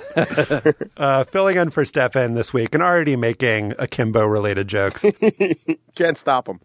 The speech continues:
Speaker 2: Our, it's our special guest panelist,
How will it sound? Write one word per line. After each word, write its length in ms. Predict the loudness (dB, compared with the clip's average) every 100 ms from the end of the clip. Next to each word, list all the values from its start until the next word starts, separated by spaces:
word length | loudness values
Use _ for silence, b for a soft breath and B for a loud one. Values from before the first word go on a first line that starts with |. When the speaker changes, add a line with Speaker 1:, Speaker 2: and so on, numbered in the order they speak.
| _
Speaker 2:
Our, 140 | -2
it's 300 | -2 -2 -2 0
our 120 | -2
special 540 | 0 -2 2 0 0 -2
guest 380 | 0 0 -2 -16 b b b b
panelist, 520 | 0 0 0 -2 -4